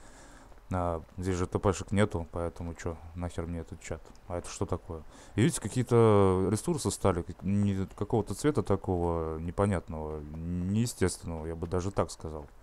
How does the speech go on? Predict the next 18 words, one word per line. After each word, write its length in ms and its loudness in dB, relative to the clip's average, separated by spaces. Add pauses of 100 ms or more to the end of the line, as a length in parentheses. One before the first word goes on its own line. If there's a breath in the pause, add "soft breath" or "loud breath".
(1500 loud breath)
Ну 140 4
так 160 6
вот, 320 8
э, 180 6
где 160 2
показывается 640 4
развитие 880 2
обычных 500 -2
игроков, 600 2 (140)
э, 920 2 (640)
добывание 920 2
ресурсов, 600 0 (140)
э, 640 4
обустраивание 1000 4
дома 560 6 (420 loud breath)
и 140 2
так 260 4
далее. 480 6